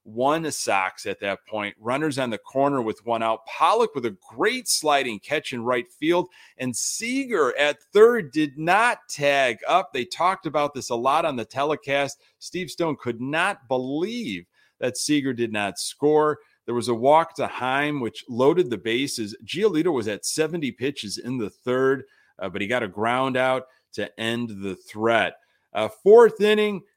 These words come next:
uh, Gio was on the bench because the Sox had a long inning of offense.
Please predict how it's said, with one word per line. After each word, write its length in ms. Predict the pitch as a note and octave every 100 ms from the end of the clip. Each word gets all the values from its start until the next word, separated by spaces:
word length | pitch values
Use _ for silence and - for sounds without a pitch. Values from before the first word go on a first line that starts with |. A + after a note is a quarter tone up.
| -
uh, 160 | B2 A#2+
Gio 340 | - F3 A3+
was 200 | A3 F#3
on 140 | E3+ D#3+
the 100 | A#2+
bench 480 | - C#3 D#3+ D#3+ -
because 260 | B2 A2+
the 100 | A#2+
Sox 440 | - D3+ D3+ E3+ -
had 140 | C#3
a 40 |
long 580 | A#2 A2+ B2 C#3 C#3+ C#3+
inning 420 | - B2+ C#3 B2+
of 140 | G2+ G2+
offense. 840 | A#2+ C3 D3 C3+ G#2+ F#2+ F#2+ -